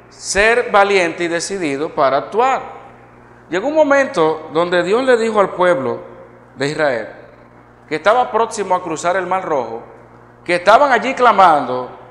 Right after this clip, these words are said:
Dios le dijo: "Miren, de-, que, que dejen de clamar y que marchen ya". Tuvo que decirle al Señor en una ocasión.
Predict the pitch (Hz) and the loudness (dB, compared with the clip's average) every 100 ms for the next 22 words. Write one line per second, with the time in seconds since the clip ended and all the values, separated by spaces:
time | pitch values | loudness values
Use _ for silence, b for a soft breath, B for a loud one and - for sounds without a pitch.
0 | - - - - - - 120 170 220 202 | -20 -20 -20 -20 -20 -20 -8 -4 0 0
1 | 170 165 220 240 180 196 196 - 175 175 | -2 -4 -4 -4 -4 -6 -8 -8 -8 -4
2 | 170 165 196 208 220 214 208 214 220 226 | -4 -2 -2 -2 0 0 2 2 0 -2
3 | 208 220 269 - 190 208 240 - - - | 2 4 4 0 0 2 2 -2 -14 -20
4 | - - - - 175 196 196 185 190 190 | -20 -20 -20 -8 -6 -2 -2 -4 -4 -4
5 | 190 202 226 196 196 190 185 | -4 -6 -6 -4 -4 -4 -6